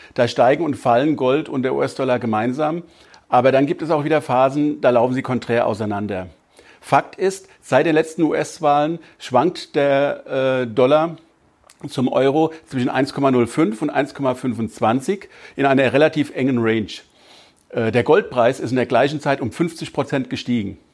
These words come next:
Sollte der U-S-Präsident wiedergewählt werden, sehe ich keinen Grund, warum sich daran etwas verändern sollte. Sehen wir einen neuen Präsident, dann wird sich der Trend wahrscheinlich noch verstärken.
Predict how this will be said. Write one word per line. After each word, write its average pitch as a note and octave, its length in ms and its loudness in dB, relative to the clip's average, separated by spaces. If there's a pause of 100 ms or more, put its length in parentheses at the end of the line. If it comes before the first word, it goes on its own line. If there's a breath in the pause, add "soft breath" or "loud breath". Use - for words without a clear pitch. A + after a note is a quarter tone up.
(640)
Sollte E3 440 2
der C#3 160 2
U-S-Präsident B2+ 680 -2
wiedergewählt A#2+ 580 0
werden, A2+ 300 -2 (240 loud breath)
sehe C#3+ 200 2
ich C3+ 120 -2
keinen C3 260 2
Grund, D3+ 320 -4
warum C#3 220 0
sich C3 160 -6
daran B2 260 4
etwas A#2+ 280 -4
verändern A#2 420 -2
sollte. C#3+ 400 -2 (340 loud breath)
Sehen C#3+ 240 4
wir D#3 120 6
einen A#2+ 120 4
neuen D3 280 4
Präsident, D#3+ 640 0
dann F3 160 0
wird B2+ 160 -2
sich C3+ 120 -10
der B2+ 120 -2
Trend A#2+ 260 -2
wahrscheinlich A2+ 460 -4
noch A#2 120 -8
verstärken. F#2+ 540 -6